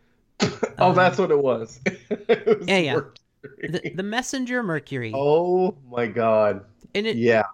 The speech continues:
Speaker 2: yeah, it's this whole, turns into this whole thing where, like, Gonzo is, like, delivering messages and, like,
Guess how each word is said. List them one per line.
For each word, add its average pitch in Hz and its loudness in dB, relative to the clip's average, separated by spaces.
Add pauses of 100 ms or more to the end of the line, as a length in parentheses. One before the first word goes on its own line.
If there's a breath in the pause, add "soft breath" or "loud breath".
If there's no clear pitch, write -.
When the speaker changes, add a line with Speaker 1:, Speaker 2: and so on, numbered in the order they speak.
Speaker 2:
yeah, 226 -4
it's 180 -8
this 226 -10
whole, 262 -12
turns 285 -8
into 294 -6
this 254 -10
whole 254 -10
thing 226 -8
where, 185 -6
like, 170 -8
Gonzo 185 -4 (440)
is, 147 -12
like, 147 -8
delivering 156 -8
messages 147 -8
and, 147 -12
like, 139 -14